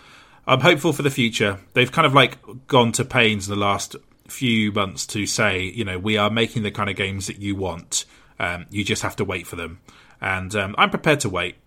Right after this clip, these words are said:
Um, and, uh, I'm looking forward to playing the, um, new version of Mass Effect that's coming out this year, the trilogy.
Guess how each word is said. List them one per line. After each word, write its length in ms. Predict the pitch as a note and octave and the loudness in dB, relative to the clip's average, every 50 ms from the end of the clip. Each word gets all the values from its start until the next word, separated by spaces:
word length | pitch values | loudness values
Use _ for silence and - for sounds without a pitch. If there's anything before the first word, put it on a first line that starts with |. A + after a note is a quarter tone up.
| _ - | _ -10
Um, 440 | G#2 G2+ G2+ F#2+ F#2+ F#2+ F2+ F#2 - - - | -6 -4 -4 -4 -4 -6 -8 -12 -14 -12 -6
and, 180 | - G#2+ G#2 F#2+ | -6 -4 -2 0
uh, 60 | G2+ | 0
I'm 200 | G2 G2+ G#2 A2+ | 2 2 0 0
looking 220 | A2+ G#2+ - B2 G2+ | -2 -4 -4 -6 -6
forward 220 | - G#2 F#2+ F#2 | -4 -4 -4 -4
to 80 | - - | -6 -6
playing 260 | - G2 F#2 F#2 F2+ | -4 -4 -4 -4 -6
the, 200 | F#2 F2+ F2+ F2 | -8 -6 -6 -4
um, 180 | F2 F2 F2 C#2+ | -4 -6 -6 -6
new 180 | G#2+ G2+ G2 | -6 -6 -6
version 300 | F#2 G2 F#2 F2+ F2+ F2+ | -4 -4 -6 -6 -6 -8
of 80 | F2 F2+ | -8 -8
Mass 220 | F2+ F2 - - | -8 -8 -8 -10
Effect 180 | - - - - | -10 -10 -12 -12
that's 120 | E2 D#2 - | -12 -12 -10
coming 240 | - G2 F2+ F2+ F2 | -8 -8 -6 -6 -6
out 120 | F2+ - | -6 -6
this 180 | E2+ F2+ - - | -8 -10 -8 -8
year, 180 | F2 E2+ E2+ - | -8 -10 -10 -12
the 60 | - F2 | -12 -10
trilogy. 440 | - - F2+ E2+ E2 - F2+ E2+ | -8 -8 -8 -8 -8 -10 -10 -10